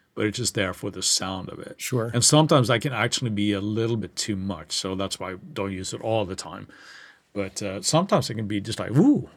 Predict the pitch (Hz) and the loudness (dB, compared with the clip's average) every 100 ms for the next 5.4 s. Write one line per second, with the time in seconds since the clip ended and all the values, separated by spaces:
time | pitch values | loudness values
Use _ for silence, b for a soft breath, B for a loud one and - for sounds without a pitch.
0 | _ - 170 - - _ - - 156 104 | _ -2 -2 -2 -10 _ -6 0 0 0
1 | - - - 180 240 - 98 117 - 110 | -4 -4 -2 0 2 0 -4 -6 -10 -16
2 | - _ _ _ - - - 127 113 123 | -20 _ _ _ -12 -6 0 0 2 2
3 | 180 220 - 98 95 98 113 101 113 110 | 2 0 -4 -4 -4 -4 -4 -2 0 -2
4 | - _ 135 127 - 135 113 104 - 98 | -6 _ 0 2 2 2 2 0 -2 -4
5 | - 95 92 | -4 -6 -6